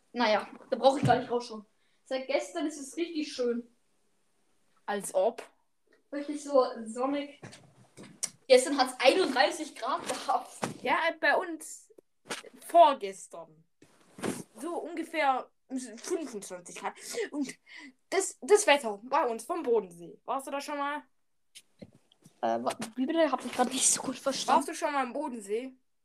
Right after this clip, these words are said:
Speaker 1: Bodensee? Nee, war ich nicht, aber ich weiß. Was?
Speaker 2: Ich habe immer das Gefühl, dass die, der, der ganze Wasserdampf vom Bodensee geht immer nach Deutschland.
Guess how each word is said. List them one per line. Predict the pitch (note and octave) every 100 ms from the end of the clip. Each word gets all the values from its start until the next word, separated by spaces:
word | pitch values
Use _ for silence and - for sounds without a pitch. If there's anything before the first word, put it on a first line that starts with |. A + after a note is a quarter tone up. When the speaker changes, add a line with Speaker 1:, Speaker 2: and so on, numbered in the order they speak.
| _ _ _ _ -
Speaker 1:
Bodensee? | A3+ A3+ D#4 G4 D#4+ C4 B3+
Nee, | B3 C#4 C4
war | B3+
ich | C4
nicht, | C#4 D4 -
aber | A#3 A#3
ich | A#3 -
weiß. | A#3 B3 - - G#3 G#3 F#3+ - _ _ _ - G3 F#3 _
Was? | A3
Speaker 2:
Ich | E4+
habe | F#4+ F4
immer | F4+ F#4
das | E4 -
Gefühl, | E4+ D#4+ D4 E4 - _ _ - - D#4+ -
dass | E4 - - _
die, | D#4+ E4
der, | - D#4 C#4 C#4
der | D4+ D#4
ganze | E4 F4+ E4
Wasserdampf | D4+ D4+ C4 G#3+ G#3 -
vom | E4+ C#4
Bodensee | C4+ D#4 A#3 A#3+
geht | A3+ D4+
immer | G4 E4+
nach | B3+
Deutschland. | - A3 C4+ - F#3 G3